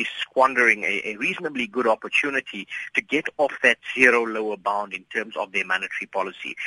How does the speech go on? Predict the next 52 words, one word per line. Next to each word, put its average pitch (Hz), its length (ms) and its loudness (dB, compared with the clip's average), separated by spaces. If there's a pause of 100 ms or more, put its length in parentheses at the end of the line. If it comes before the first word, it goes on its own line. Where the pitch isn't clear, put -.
(220)
Uh, 107 120 6
the 113 140 -6
expectations 175 1000 4
that 143 140 0
people 143 220 -4
have 127 120 2
been 113 180 -10
watching, 117 400 -2
I 110 60 -4
mean, 113 140 -10
you 147 100 -2
could 143 120 -4
look - 140 -6
at 110 60 -6
a 104 40 -8
number 107 280 -2
of - 80 -12
measures, 107 440 0
the 104 60 -12 (100)
Fed 120 140 0 (100)
funds 104 300 0
futures, 123 440 -4
whatever 104 260 -4
it 101 120 -10
may 98 140 -6
be, 110 240 -8 (320)
those 165 300 2
have 143 120 -2
been 127 160 2
remarkably 110 640 4
volatile, 98 500 2
and 78 120 -6
they've - 140 -6
been 131 240 -8
bouncing 127 460 4
around 110 420 4
quite - 300 2
a - 40 -6
bit. 98 140 -6 (260)
But - 120 -6
over 226 180 -4
the 226 100 0
last 113 340 2
week, 107 160 -14 (120)
you're 143 140 0
correct, 95 500 -2 (240)
they've 143 160 6
actually 143 400 0
pared 170 320 -2
back 127 220 -4 (100)
their 117 140 -6
expectations 117 760 -2